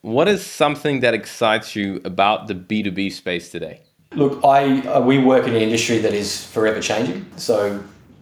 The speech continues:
Speaker 2: B two B, particularly around telco, we have a,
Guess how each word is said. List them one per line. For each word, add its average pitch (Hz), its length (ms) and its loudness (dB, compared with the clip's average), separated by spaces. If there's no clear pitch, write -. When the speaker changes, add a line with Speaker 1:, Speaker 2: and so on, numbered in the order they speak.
Speaker 2:
B 123 140 4
two 107 100 0
B, 107 180 0
particularly 107 540 -4
around 98 320 2
telco, 101 400 -2
we 110 160 2
have 110 280 2
a, 101 440 0